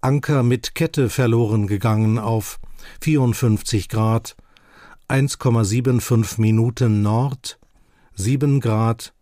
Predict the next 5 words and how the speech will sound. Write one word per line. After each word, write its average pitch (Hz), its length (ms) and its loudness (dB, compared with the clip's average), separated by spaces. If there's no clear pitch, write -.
neunundzwanzig 120 960 0
Komma 110 260 2
vier 113 380 -2
Minuten 107 520 0
Ost. - 480 -4